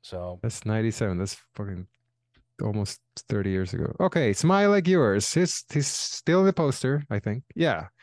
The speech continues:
Speaker 2: Greg Kinnear with making that, uh, DreamWorks face.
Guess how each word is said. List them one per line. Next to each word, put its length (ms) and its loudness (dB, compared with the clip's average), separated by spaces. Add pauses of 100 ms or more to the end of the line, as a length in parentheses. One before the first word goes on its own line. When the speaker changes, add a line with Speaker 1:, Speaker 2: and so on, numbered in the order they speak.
(680)
Speaker 2:
Greg 240 -2
Kinnear 420 2
with 280 -2
making 400 -2
that, 260 -2
uh, 420 -4 (220)
DreamWorks 720 -2
face. 680 -6